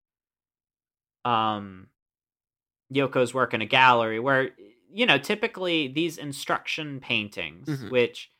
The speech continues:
Speaker 1: basically the, the idea is it is giving you instructions for art.
Speaker 2: Right.
Speaker 1: They're very short, you know, usually a sentence or two. They're very reminiscent of haikus.
Speaker 2: Mm-hmm.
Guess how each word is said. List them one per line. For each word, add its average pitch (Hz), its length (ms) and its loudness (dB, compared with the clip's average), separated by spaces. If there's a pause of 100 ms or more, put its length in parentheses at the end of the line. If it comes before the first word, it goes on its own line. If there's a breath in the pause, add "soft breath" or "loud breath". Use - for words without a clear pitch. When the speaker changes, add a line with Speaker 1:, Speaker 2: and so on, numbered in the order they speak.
(580)
Speaker 1:
basically 208 680 2
the, 160 200 0
the 185 140 4
idea 214 340 4
is 175 200 0
it 160 100 0
is 135 140 -2
giving 156 440 -4
you 117 640 -4 (720)
instructions 123 720 -2
for - 200 -4
art. 175 400 4
Speaker 2:
Right. 110 220 0 (580)
Speaker 1:
They're 117 100 2
very 165 380 2
short, 180 600 -2 (360)
you 139 100 -6
know, 135 80 -2
usually 143 500 0
a 147 40 0
sentence 143 640 -6
or 135 80 -10
two. 135 520 -6 (1160)
They're 131 140 2
very 156 300 4
reminiscent 151 500 -4
of 123 80 -8
haikus. 110 800 -4
Speaker 2:
Mm-hmm. 104 200 -16